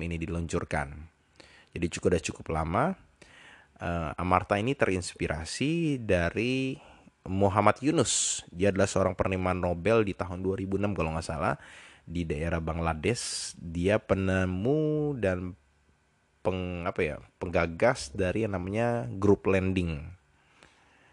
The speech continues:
<coughs> Group lending ini apa? Dia kayak memberikan pinjaman kepada dua puluh orang, ibu-ibu khususnya,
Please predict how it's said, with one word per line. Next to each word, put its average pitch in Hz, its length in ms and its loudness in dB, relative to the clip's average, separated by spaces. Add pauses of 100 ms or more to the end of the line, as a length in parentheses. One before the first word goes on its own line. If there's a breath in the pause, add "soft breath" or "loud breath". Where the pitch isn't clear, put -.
(960 loud breath)
<coughs> - 240 2
Group 117 240 4
lending 117 320 2
ini 170 80 4
apa? 139 480 4 (240)
Dia 117 640 6 (480 loud breath)
kayak 95 320 6
memberikan 95 560 0
pinjaman 87 560 0
kepada 120 720 2
dua 110 400 4
puluh 117 480 0
orang, 95 640 -2
ibu-ibu 104 640 -2
khususnya, 117 480 -4